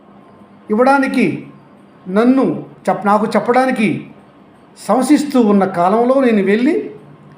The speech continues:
ఆ తల్లి నోట విన్న ఆ మాటలు, ఆ రెండు వరాలను నేను నెరవేరుస్తును అని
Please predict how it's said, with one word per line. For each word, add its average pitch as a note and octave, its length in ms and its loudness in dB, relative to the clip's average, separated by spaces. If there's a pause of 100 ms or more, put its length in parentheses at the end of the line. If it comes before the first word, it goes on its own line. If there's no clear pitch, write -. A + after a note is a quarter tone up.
(720)
ఆ F#3+ 300 2
తల్లి B3 220 2
నోట B3+ 240 2
విన్న G#3+ 240 2
ఆ F#3 180 2
మాటలు, G3+ 580 0 (120)
ఆ F#3+ 100 4
రెండు G3 220 2
వరాలను A3 540 2
నేను F#3+ 200 0
నెరవేరుస్తును G#3+ 800 2 (1400)
అని G#3+ 400 0